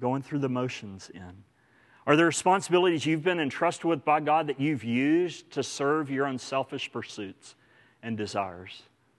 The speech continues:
Do, do you, when you think about these responsibilities, do you see these responsibilities as, as stewardship?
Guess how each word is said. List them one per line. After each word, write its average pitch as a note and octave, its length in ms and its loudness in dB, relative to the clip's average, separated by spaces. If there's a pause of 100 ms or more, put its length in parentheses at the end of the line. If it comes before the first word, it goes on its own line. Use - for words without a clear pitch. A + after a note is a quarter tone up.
(2000)
Do, D#3 200 4
do D#3 100 2
you, F3+ 200 0
when E3 140 2
you D3 80 4
think G3 220 2
about G#3 180 4
these G#3+ 200 0
responsibilities, G3 680 2
do D3+ 100 0
you D#3+ 80 2
see G3+ 340 0
these G#3 240 0
responsibilities E3 760 0
as, - 240 -2 (920)
as C3+ 140 -2
stewardship? F#3 920 2